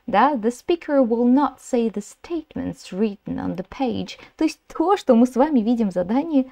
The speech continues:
мы вовсе не услышим в аудировании. Это нужно понимать, мы услышим синонимы. However, they will say the same ideas. Но идеи будут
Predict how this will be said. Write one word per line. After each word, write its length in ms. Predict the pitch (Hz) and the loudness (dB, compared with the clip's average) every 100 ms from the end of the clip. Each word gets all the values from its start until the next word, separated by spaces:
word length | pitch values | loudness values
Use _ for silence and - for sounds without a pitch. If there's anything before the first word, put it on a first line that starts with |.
| _ | _
мы 180 | - 381 | -2 0
вовсе 440 | 381 508 571 - 440 | 4 4 4 0 -2
не 140 | 415 | 0
услышим 680 | 370 - 359 466 - 185 220 - - _ _ - | -2 0 2 2 2 0 0 -4 -20 _ _ -6
в 80 | 208 | -4
аудировании. 840 | 202 180 175 160 - - 53 - | -2 -4 -4 -4 -4 -6 -8 -8
Это 200 | 269 220 | -8 0
нужно 240 | 247 240 233 | 0 2 0
понимать, 360 | 233 220 170 - | 0 -2 -2 -8
мы 100 | 175 | -10
услышим 480 | - 196 - 277 277 _ _ _ | -8 -10 -4 -4 -4 _ _ _
синонимы. 640 | - 285 262 170 170 180 180 _ _ - | -8 -2 -2 -2 -8 -10 -12 _ _ -4
However, 500 | 254 190 180 240 - _ _ | -2 -2 -2 -4 -4 _ _
they 140 | 262 277 | -2 0
will 180 | 285 | 0
say 220 | 277 294 277 | -2 -4 -2
the 120 | 262 | -4
same 400 | - 294 294 277 | -6 -6 -4 -4
ideas. 760 | 254 247 196 262 - - - - _ - | -2 -2 0 0 0 -4 -14 -20 _ 0
Но 160 | 254 254 | 0 2
идеи 520 | 254 208 190 277 359 | -2 0 2 2 2
будут 420 | 311 214 214 247 | 0 -2 0 -2